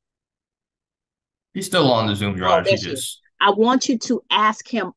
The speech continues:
Speaker 2: all the questions that you need to ask him that involve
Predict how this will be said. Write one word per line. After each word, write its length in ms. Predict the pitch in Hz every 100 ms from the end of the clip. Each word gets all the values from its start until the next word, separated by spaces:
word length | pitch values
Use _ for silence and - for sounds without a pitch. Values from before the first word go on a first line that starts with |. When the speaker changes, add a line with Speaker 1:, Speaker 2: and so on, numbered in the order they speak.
| -
Speaker 2:
all 320 | 190 214 247
the 100 | 254
questions 600 | - 240 220 - 196 180
that 160 | 185 -
you 220 | 180 202
need 220 | 196 190
to 180 | 180 -
ask 320 | 175 202 -
him 320 | 240 220 220 - _ _
that 360 | 156 190 180 -
involve 760 | - 180 160 185 185 175 170 160